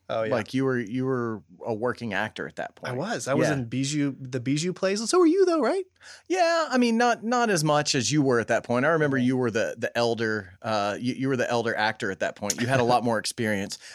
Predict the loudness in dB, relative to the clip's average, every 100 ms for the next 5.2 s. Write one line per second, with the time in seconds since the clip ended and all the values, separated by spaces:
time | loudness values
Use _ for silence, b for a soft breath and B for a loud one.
0 | -2 0 0 -2 -4 -2 -2 -2 -8 -6
1 | -2 -2 -2 -4 -2 -2 -2 -4 -4 -4
2 | -2 2 2 4 4 4 4 2 2 4
3 | 4 2 2 2 4 4 2 -4 B B
4 | 2 2 4 6 6 4 2 -2 0 0
5 | -2